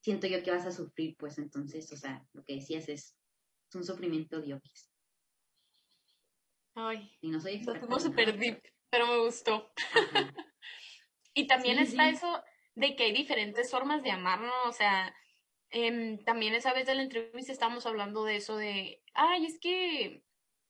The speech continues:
Speaker 2: ¿cómo saber de que si mi amistad o mi noviazgo es tóxico, que no sé qué?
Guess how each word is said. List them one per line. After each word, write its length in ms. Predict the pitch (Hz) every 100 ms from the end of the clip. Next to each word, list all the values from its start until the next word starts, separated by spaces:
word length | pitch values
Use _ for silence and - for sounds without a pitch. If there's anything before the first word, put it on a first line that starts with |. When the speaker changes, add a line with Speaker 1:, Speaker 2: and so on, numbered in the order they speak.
| _ _ _ _ _ - _ -
Speaker 2:
¿cómo 200 | 285 330
saber 560 | 349 254 247 294 285 277
de 200 | 254 254
que 500 | 226 208 190 - -
si 680 | - 240 226 220 214 208 -
mi 140 | 233
amistad 680 | 240 240 - - 240 254 269
o 140 | 269 262
mi 180 | 247
noviazgo 640 | 233 220 220 247 262 254 262
es 160 | 254
tóxico, 480 | 262 269 - 269 262
que 120 | 247
no 100 | 220
sé 160 | 220 247
qué? 380 | 285 285 285